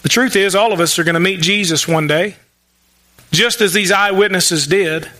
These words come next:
Some will meet him only as judge. Some will meet him as Savior.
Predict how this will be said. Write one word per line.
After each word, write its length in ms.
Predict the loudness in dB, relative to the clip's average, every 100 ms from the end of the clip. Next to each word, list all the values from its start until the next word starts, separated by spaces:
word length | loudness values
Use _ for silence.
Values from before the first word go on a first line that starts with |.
| _ -20 -20 -20 -20 -20 -20 -20 -20 -10
Some 400 | -4 0 2 2
will 140 | 2 2
meet 220 | 0 0
him 520 | 0 0 0 -4 -6 -2
only 420 | 0 2 2 0
as 200 | 0 -2
judge. 500 | -4 -4 -6 -12 -14 -14 _ _ _ _ _ _ _ _ -20 _ _ -20 -20 -20 -20 _ _ _ -20 _ -8
Some 260 | -2 0 2
will 60 |
meet 180 | 2 0
him 160 | 0 0
as 100 | 0
Savior. 500 | 0 0 -2 -10